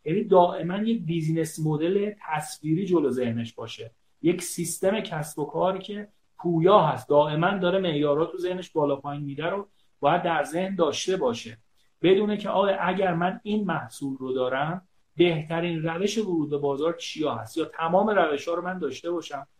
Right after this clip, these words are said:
خیلی سریع با آزمون و خطا بدونم که برای یه محصول خاص، برای یه بازار خاص چطوری برم تو بازار،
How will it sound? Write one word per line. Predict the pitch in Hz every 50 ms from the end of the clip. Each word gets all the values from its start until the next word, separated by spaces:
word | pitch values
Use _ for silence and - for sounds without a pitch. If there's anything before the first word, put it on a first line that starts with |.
| _ _ _ _ _ _ - - - - - -
خیلی | - 214 233 240
سریع | 233 - - 185 170 165 165 196 202 175
با | 156 156
آزمون | 151 147 147 143 147 151 151
و | 147
خطا | 147 147 143 - 180 185
بدونم | 180 170 190 202 196 196 190 196 196 202 196 185
که | - 208 202 202 - _ _ _ _ -
برای | 147 151 165 196 220
یه | 214 190 170 156
محصول | 151 139 135 120 - - 131 131 127
خاص، | - 127 131 156 160 - -
برای | 165 160 160 170 190
یه | 202 180
بازار | 165 147 135 139 131 127 131
خاص | 156 175 175 -
چطوری | - - 170 156 170 170 170 190 196
برم | 185 156 127 117 117
تو | 127
بازار، | 120 113 - 117 - _